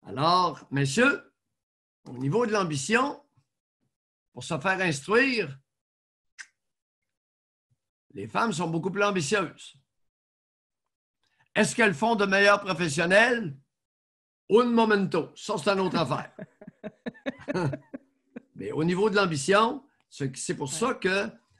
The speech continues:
Speaker 1: allez pas véhiculer la légende que les hommes sont ambitieux puis les, les femmes se traînent le beigne dans, dans, devant les, les vitrines. Non, c'est pas vrai, ça, là.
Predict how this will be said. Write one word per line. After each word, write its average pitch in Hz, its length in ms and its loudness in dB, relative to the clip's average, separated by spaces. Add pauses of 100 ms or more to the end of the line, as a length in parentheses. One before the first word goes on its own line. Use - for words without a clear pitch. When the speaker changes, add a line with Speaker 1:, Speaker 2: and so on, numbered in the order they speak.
Speaker 1:
allez 156 280 0
pas 269 200 -2
véhiculer 185 760 0
la 165 180 0
légende 165 680 -2
que 160 60 -4
les 156 260 0
hommes 220 160 0
sont 175 220 -6
ambitieux 175 600 -4
puis 165 100 -8
les, 139 320 -2 (280)
les 156 180 -2
femmes 202 300 0
se 139 140 -6
traînent 185 280 -2
le 160 100 2
beigne 196 340 0
dans, 143 300 0
dans, 135 460 -8 (340)
devant 160 260 -2
les, 160 220 -2
les 139 200 0
vitrines. 165 500 0 (260)
Non, 135 420 -2 (280)
c'est - 240 -18
pas 143 140 -6
vrai, 135 260 -6
ça, - 220 -18
là. - 80 -20